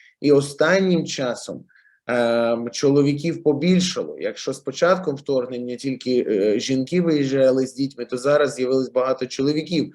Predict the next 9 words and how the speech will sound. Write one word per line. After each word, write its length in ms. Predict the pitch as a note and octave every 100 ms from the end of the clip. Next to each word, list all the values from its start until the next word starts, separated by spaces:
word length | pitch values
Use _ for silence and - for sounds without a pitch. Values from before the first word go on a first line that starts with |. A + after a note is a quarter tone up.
| - - - _ -
Запитання, 600 | C3+ C#3+ D3 F3 F3 D#3+
як 300 | D3+ D#3+ D3+
вони 200 | D3 C#3+
покинули 500 | C#3 C3 D#3 D3+ C#3
територію 560 | C#3 C3+ C3+ D3+ C#3+ C#3
України, 680 | C#3 C#3 E3 E3+ D3 C#3 - _ _ _ _ _
залишається 760 | C3 C#3+ D3 F3 E3+ E3 D#3+ C3+
відкритим 840 | C#3 - D3+ F#3 F#3 D#3+ D3+ D3+
і, 260 | C3+ C3+